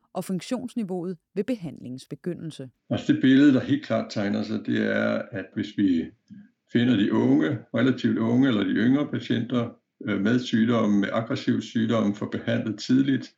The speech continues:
Speaker 2: inden man også har, hvad kan man sige, været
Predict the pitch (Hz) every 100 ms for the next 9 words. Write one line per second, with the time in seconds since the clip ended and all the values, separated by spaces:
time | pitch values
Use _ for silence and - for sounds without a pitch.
0 | - 127 139 151 127 113 107 - - 117
1 | 110 135 - 117 98 87 - _ _ _
2 | _ _ _ _ _ - - 113 98 117
3 | 110 110 104